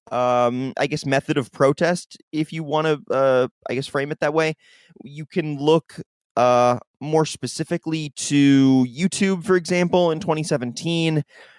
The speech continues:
There were, uh, major campaigns to boycott YouTube after, uh, several ads were placed on,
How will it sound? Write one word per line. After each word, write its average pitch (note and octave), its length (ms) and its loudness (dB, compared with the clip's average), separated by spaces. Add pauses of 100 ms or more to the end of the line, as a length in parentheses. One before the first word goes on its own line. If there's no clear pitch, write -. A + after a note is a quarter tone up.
(140)
There C#3 200 4
were, C3+ 560 4
uh, F#2+ 480 2 (260)
major C#3+ 380 -2
campaigns C3 520 -4
to - 80 -10
boycott A#2+ 600 0
YouTube B2+ 840 0 (220)
after, A#2+ 680 0 (100)
uh, G2+ 460 0 (100)
several E3 400 0
ads B2+ 400 2
were A#2+ 120 0
placed B2 560 -4
on, G#2+ 640 0